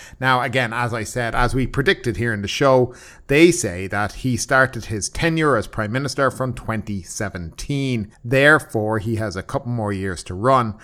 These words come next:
It's quite interesting because basically next year will be his sixth year. With the new election, if he were to run again, he would only be allowed to have two more years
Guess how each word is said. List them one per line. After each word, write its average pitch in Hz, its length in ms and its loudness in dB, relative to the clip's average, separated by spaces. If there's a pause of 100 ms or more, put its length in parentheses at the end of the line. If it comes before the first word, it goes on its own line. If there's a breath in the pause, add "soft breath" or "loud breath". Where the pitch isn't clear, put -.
(180 loud breath)
It's 147 120 -2
quite 220 200 4
interesting 160 560 0
because 123 560 4
basically 127 600 0
next - 340 -4
year 127 180 4
will 110 160 2
be 104 200 -2
his 101 260 -4
sixth - 380 -6
year. 131 440 2
With 131 140 0
the 127 140 0
new 127 200 2
election, 117 520 0
if 120 120 -2
he 131 100 -2
were 117 160 0
to 117 100 -4
run 131 240 0
again, 113 300 -2
he 127 80 -2
would 127 140 2
only 151 200 0
be 123 120 0
allowed 110 300 2
to 107 60 -4
have 104 200 -8
two 247 240 0
more 120 240 0
years 104 440 0